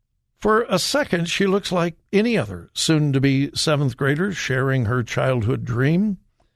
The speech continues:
Then Peanut stirs in his car seat. Regina says he needs to be fed. That's the grandmother.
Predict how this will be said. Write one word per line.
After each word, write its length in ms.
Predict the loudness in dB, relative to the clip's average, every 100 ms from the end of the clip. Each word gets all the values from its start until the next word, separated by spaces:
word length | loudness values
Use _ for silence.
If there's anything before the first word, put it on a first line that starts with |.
| _ _ _ _ _ _ _ _ _
Then 340 | 0 2 2 0
Peanut 480 | 2 2 0 -2 -4
stirs 540 | -4 -2 0 0 0
in 140 | 0
his 160 | 0 -2
car 260 | -6 -8 -6
seat. 480 | -6 -6 -10 -18 -20 _ _ _ _ _ _ _ _ _ _ _ -10
Regina 560 | -4 2 4 4 2 0
says 380 | -2 -2 0
he 120 | 2 2
needs 320 | 2 0 0
to 80 | 0
be 140 | 0
fed. 420 | 0 -4 -4 -8 -14 _ _ _ _ _ _
That's 240 | -2 -2 -2
the 80 |
grandmother. 640 | -2 0 0 -2 -6 -14